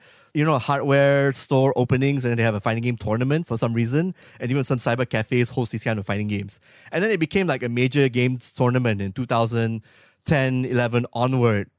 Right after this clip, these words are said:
with major tournaments like the Southeast Asian Majors, which I helped a bit with commentating,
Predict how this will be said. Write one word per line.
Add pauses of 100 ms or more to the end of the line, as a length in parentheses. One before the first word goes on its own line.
with (240)
major
tournaments
like
the
Southeast
Asian
Majors,
which
I (240)
helped
a
bit
with
commentating,